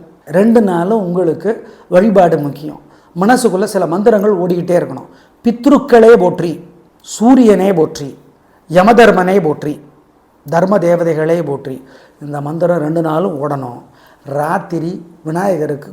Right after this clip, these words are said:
கோயில்ல தீபம் காட்-, போடணும். காலையில சூரியனுக்கு தீபம் போடணும். வீட்டுல சாயந்தரம் ஆறு மணிக்கு மேல தீபம் போடணும். ஒரு அரை மணி நேரமாவது தீபம் எரியணும்.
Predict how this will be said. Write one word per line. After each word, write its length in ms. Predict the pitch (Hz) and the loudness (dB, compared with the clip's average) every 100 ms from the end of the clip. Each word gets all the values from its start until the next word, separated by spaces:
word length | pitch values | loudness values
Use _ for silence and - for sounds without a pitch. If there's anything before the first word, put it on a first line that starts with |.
| 170 | -6
கோயில்ல 380 | 170 165 151 151 | -4 -2 -4 -4
தீபம் 320 | 170 170 147 | -4 -4 -6
காட்-, 240 | 135 131 - | -8 -10 -4
போடணும். 500 | 165 151 127 123 - _ _ _ | -4 -4 -8 -14 -18 _ _ _
காலையில 380 | 175 175 180 180 | -4 -2 -2 -4
சூரியனுக்கு 500 | 175 190 170 156 160 | -6 -4 -4 -4 -4
தீபம் 300 | 151 151 131 | -4 -6 -8
போடணும். 420 | 120 120 - - _ _ - 147 | -12 -14 -18 -20 _ _ -8 0
வீட்டுல 600 | 240 254 208 185 202 202 - - _ _ _ - | 2 2 2 4 4 2 -6 -20 _ _ _ -8
சாயந்தரம் 440 | 175 196 180 185 170 | -4 -4 -4 -4 -2
ஆறு 260 | 175 175 | -2 -2
மணிக்கு 340 | 160 180 180 165 | -4 -6 -6 -6
மேல 560 | 151 151 160 170 - _ _ _ _ - | -6 -4 -4 -4 -8 _ _ _ _ -2
தீபம் 340 | 170 233 196 160 | 2 4 4 2
போடணும். 360 | 160 156 170 | 0 0 -4
ஒரு 140 | 160 151 | -4 -2
அரை 180 | 170 208 | 0 0
மணி 140 | 180 | 0
நேரமாவது 460 | 160 180 170 190 160 | -4 -4 -4 -4 -4
தீபம் 320 | 175 170 147 | -4 -4 -4
எரியணும். 460 | 139 147 131 123 | -6 -8 -10 -14